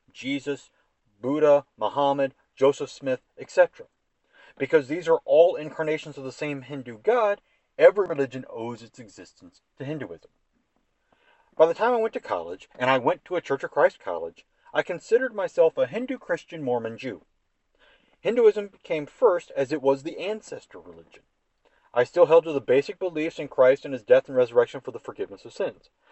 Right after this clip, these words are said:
I held Jesus as an incarnation of Vishnu. I continued to delve into the Gnostic, Jewish, and Christian texts. It's the first time I picked up a wonderful little volume called The Other Bible. That deepened my quest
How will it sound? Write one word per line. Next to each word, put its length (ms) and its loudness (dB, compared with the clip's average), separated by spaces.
I 100 2
held 220 4
Jesus 480 -8
as 340 2
an 100 -6
incarnation 540 -6
of 100 -6
Vishnu. 420 -2
I 80 4
continued 520 -6
to 60 -10
delve 360 0
into 140 -10
the 100 -8
Gnostic, 500 -4
Jewish, 400 -14
and 80 -20
Christian 420 -8
texts. 360 -20
It's 120 -12
the 80 -6
first 260 -2
time 180 -2
I 60 -6
picked 260 -8
up 120 0
a 60 -2
wonderful 460 -4
little 220 0
volume 480 2
called 380 -6
The 140 -10
Other 200 -6
Bible. 380 -2
That 260 6
deepened 400 -6
my 200 -4
quest 500 -6